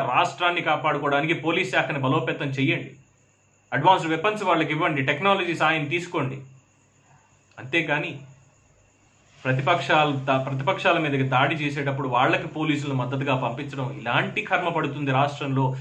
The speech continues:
నా పోలీసు వ్యవస్థకి ఇంతటి సిగ్గుచేటు ఆపాదించబడుతుంది అని చెప్పి కల్లో కూడా అనుకోలేదు సగటు ఆంధ్ర పౌరుడు ఎవరు కూడా.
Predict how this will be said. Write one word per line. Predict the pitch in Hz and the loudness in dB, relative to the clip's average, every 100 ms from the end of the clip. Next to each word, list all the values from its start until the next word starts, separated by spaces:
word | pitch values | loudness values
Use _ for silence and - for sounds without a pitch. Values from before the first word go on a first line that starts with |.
| - - | -6 2
నా | 151 | 2
పోలీసు | 170 160 196 208 196 | 2 0 0 -2 -2
వ్యవస్థకి | 180 170 185 185 | -4 -4 -6 -6
ఇంతటి | 147 139 175 - 214 214 180 | -2 -2 -2 -2 -2 -2 -6
సిగ్గుచేటు | - 131 151 196 208 220 | -4 -2 -2 2 4 6
ఆపాదించబడుతుంది | 190 180 185 175 170 156 156 143 170 156 | 4 6 2 2 -2 -2 -2 0 -2 0
అని | 151 143 | 0 0
చెప్పి | 131 131 131 | -2 -4 -4
కల్లో | - 120 139 143 | -2 0 0 0
కూడా | 135 127 | 0 -2
అనుకోలేదు | 120 127 123 113 | -4 -6 -6 -6
సగటు | - 123 135 131 - 127 | -6 -2 -2 -2 -4 -4
ఆంధ్ర | 127 131 135 | -2 0 -2
పౌరుడు | 127 120 120 113 | -4 -6 -6 -8
ఎవరు | 117 | -8
కూడా. | 120 - | -10 -14